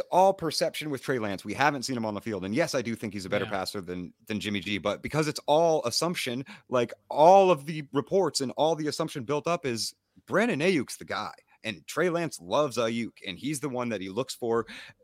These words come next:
Speaker 1: almost to a default in practice, and they're eating brunch together. <laughs> And Brandon Ayuk is the one leading and running all of the wide receiver drills. And yeah, and D-, Deebo's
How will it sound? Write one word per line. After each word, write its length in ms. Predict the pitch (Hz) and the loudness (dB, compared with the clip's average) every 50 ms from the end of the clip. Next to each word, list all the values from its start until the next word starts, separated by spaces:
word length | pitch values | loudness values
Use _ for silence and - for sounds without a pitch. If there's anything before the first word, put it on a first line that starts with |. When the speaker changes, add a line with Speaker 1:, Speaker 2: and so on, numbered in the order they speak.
| _ _ - | _ _ -2
Speaker 1:
almost 320 | - 131 156 160 151 - - | 0 2 2 2 2 0 -2
to 100 | - 151 | -2 -2
a 40 | 131 | -2
default 540 | 101 - 127 151 170 - - 131 101 90 - | -2 -4 -6 -8 -6 -2 0 0 0 0 -2
in 80 | 117 107 | -4 -4
practice, 500 | - 123 127 139 - - - - - - | -2 0 0 0 -2 -4 -8 -12 -10 -10
and 100 | 98 95 | -8 -6
they're 160 | 98 98 107 - - | -6 -6 -6 -6 -4
eating 340 | 120 135 143 151 147 135 | -2 0 2 2 2 2
brunch 300 | 113 123 151 165 156 - | 2 4 4 4 2 0
together. 500 | - 135 107 92 85 78 78 76 78 95 - | -4 -2 0 0 -2 -2 -4 -10 -10 -8 -6
<laughs> 40 | 151 | -6
And 240 | 127 110 101 90 | -6 -6 -6 -6
Brandon 300 | - 113 127 143 147 139 | -6 -4 -2 0 0 0
Ayuk 280 | 131 135 151 147 135 - | 0 2 2 2 0 0
is 80 | 131 110 | -4 -4
the 60 | 127 | 0
one 300 | 123 131 127 113 98 - - | 2 2 2 0 -2 -8 -10
leading 460 | 98 101 107 135 151 165 151 147 147 | -10 -8 -4 -2 0 2 2 2 2
and 160 | 131 113 98 | 0 2 4
running 300 | 135 156 160 143 131 123 - - | 4 4 4 2 0 -2 0 2
all 240 | 101 107 131 139 | 4 6 6 6
of 80 | 139 120 | 4 4
the 80 | 131 143 | 2 2
wide 240 | 143 143 143 139 | 4 4 2 2
receiver 340 | 139 135 - 160 165 147 139 | 0 -4 -6 -4 -4 -2 -4
drills. 480 | 110 - 107 95 87 71 65 - - - - - - - - - | -4 -4 -6 -8 -8 -8 -8 -10 -10 -10 -12 -18 -20 -18 -10 -4
And 160 | - 143 131 120 - - - - | -2 -2 -2 -4 -6 -14 -14 -4
yeah, 200 | 143 196 208 175 | 2 4 4 4
and 340 | 123 110 131 147 131 107 101 - - - - - 117 - | 4 2 0 0 -2 -2 -8 -12 -18 -20 -20 -20 -18 -10
D-, 140 | - 156 180 | -6 -2 0
Deebo's 320 | 180 180 156 127 - - | 2 2 2 0 -2 -6